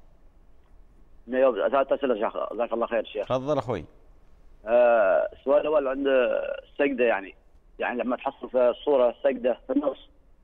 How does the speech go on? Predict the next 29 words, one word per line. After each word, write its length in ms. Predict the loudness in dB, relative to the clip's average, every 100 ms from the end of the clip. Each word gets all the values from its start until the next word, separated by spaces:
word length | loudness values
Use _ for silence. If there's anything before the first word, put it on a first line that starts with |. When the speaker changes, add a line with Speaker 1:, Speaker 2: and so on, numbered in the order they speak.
| _ -20 -4
Speaker 1:
يعني 260 | -4 -2
تسجد 320 | -6 -4 0 0
مرة 240 | 0 0
ولا 140 | 0
كم 280 | -2 -4 -4
صورة 180 | -2 -2
تسجد 260 | -2 -14 -6
بعدين؟ 380 | -4 -4 -8 -8 -20 -20 -20 -20 -20 -20 _ -20 -10
Speaker 2:
قصدك 240 | -8 -8
سجدة 380 | -6 -6 -4 -8
التلاوة؟ 560 | -8 -2 2 2 2 -2 -8 -20 _ -20 _ _ -10
Speaker 1:
نعم، 300 | -6 -4 -6 -4
سجدة 200 | -2 -2
التلاوة. 440 | 0 2 2 0 -8 -10
Speaker 2:
أيوة، 300 | -6 -2 -4 -6 -8
إيش 160 | -8 -2
تعمل 360 | -2 -2 -2
يعني؟ 320 | -2 -2 -4 -8 -18 _ -20 -20 -20 _ -8
Speaker 1:
يعني 160 | -4 -2
وأنت 140 | -2
تقرأ 300 | 0 2 2
يعني 180 | 2 -2
السجدة 400 | -4 -2 0 -2
تكمل 340 | -2 -2 -2
الصورة 320 | -4 -2 0
بعدين 320 | 2 0 -2 -4
تسجد. 320 | -10 -6 -8 _ _ _ _ _ -12
Speaker 2:
يعني 240 | -4 -2
بعد، 220 | 0 0